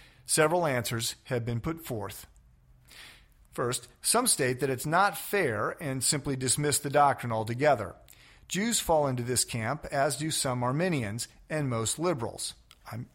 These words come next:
using the term liberal here to refer to those who described the tenets of nineteenth century theological liberalism,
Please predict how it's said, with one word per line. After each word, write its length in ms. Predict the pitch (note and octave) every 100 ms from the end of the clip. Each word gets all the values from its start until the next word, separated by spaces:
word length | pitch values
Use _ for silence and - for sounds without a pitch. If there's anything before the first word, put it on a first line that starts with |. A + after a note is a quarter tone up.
| _
using 300 | C3 A#2+ A#2
the 60 | A2+
term 360 | - C3 A#2+ -
liberal 460 | B2+ D#3 E3 C#3
here 360 | G2 G#2 G#2 C3 - - -
to 100 | -
refer 340 | C#3+ - C#3 C#3
to 60 |
those 260 | C3+ C3 B2
who 80 | C#3
described 680 | C#3 - - A#2+ A#2+ A#2 A#2+
the 60 |
tenets 460 | A2 - D#3 D3+ -
of 100 | B2
nineteenth 440 | C3 C3+ - C#3
century 420 | - B2+ A2 B2+
theological 800 | - C3 B2+ C3+ E3 D3 B2+ B2 C3
liberalism, 680 | A#2+ A2 A2+ G#2 G2 A2